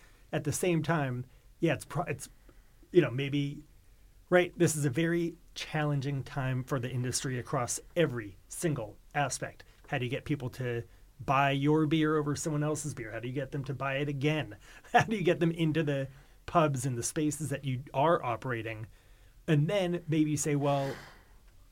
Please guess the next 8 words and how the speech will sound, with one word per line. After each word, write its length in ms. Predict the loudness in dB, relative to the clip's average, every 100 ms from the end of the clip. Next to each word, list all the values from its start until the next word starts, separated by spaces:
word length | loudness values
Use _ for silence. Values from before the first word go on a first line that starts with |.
| -20 -20 -20 0
maybe 260 | 2 4
it's 140 | 0 0
too 160 | -2 0
challenging 500 | 2 2 0 -2 -4
to 80 | -2
get 240 | -2 -2
them 160 | -4 -4
to 340 | -2 -2 -2